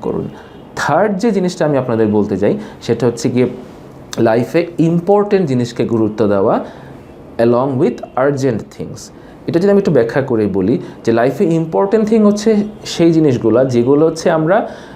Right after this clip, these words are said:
যেগুলো সিগনিফিকেন্ট বা যেগুলা এই মুহূর্তে করার কোনো প্রয়োজন নেই, সেগুলো আমরা যে কোনো সময় এখনও করতে পারি বা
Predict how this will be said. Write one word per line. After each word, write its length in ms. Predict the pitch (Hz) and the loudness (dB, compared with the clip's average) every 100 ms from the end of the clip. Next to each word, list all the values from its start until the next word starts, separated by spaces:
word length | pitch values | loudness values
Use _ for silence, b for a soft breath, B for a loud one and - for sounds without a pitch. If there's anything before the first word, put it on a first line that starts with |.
| B | B
যেগুলো 220 | 135 185 | 2 2
সিগনিফিকেন্ট 800 | 196 160 180 214 170 135 147 214 B B | 2 0 0 -2 -2 -2 -4 -4 B B
বা 80 | 120 | -2
যেগুলা 560 | 117 139 147 160 240 - B B - - - | 2 2 2 2 0 -2 B B -20 -12 2
এই 140 | 180 | 4
মুহূর্তে 420 | 202 190 202 208 | 4 2 0 0
করার 440 | 185 135 139 254 - - | 0 2 2 0 -6 -8
কোনো 200 | 135 135 131 | -2 -2 0
প্রয়োজন 400 | 123 113 113 107 | 2 4 2 0
নেই, 260 | 95 92 - | 0 -4 -6
সেগুলো 280 | - 117 117 | -6 0 2
আমরা 160 | 127 120 | 2 0
যে 160 | 127 147 | 0 0
কোনো 180 | 175 175 | 2 0
সময় 240 | 160 143 143 - | 0 -2 -2 -4
এখনও 320 | 110 - 196 | -2 0 0
করতে 220 | 226 226 | 0 0
পারি 140 | 226 | 0
বা 60 | 226 | 0